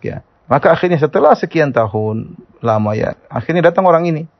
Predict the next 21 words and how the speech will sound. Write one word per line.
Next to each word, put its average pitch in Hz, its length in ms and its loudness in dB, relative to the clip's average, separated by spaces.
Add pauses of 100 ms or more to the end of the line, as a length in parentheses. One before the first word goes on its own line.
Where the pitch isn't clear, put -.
Kemudian 156 220 2
dia 147 40 0
berkata, 156 360 2
"Ya 180 160 6
Abdullah, 151 480 2
a'tini 151 480 -2
haqqi." 131 480 -6 (320)
Orang 123 160 2
ini 147 400 -2
setelah 123 400 -2
sekian 131 320 0
lama 127 240 2
dia 160 240 2
datang. - 320 -6 (240)
Kata 127 320 -4
dia, 156 160 2
"Fulan, 127 400 2
wahai 127 160 2
Abdullah, 110 480 -2 (400)
mana 262 240 2
gajiku?" 113 480 0